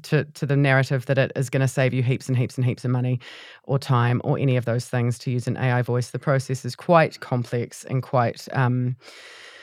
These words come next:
uh, just, it, it adds a lot of steps that with the inclusion of human beings, you don't have to think about or worry about or deal with.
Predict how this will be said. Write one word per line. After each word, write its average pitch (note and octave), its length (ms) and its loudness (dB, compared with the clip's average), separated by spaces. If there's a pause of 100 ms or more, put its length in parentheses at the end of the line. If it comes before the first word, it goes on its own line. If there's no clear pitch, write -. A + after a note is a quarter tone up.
(640)
uh, B2+ 480 6 (880)
just, - 400 -4 (460)
it, D#3+ 200 0 (260)
it F3 160 6
adds G#3 260 6
a G3 40 4
lot F#3 180 6
of D#3+ 60 4
steps - 520 2
that C#3 320 4
with C3+ 640 0
the C#3 280 2
inclusion C#3+ 460 0
of C3 120 0
human C3+ 260 2
beings, B2+ 480 0
you C#3 60 -2
don't A#2+ 220 0
have A#2+ 180 -2
to C3 100 -4
think A#2+ 240 -4
about G#2 260 -2
or B2 120 -2
worry C3 240 2
about B2 200 -2
or B2 80 -2
deal B2 240 -4
with. E2 280 -6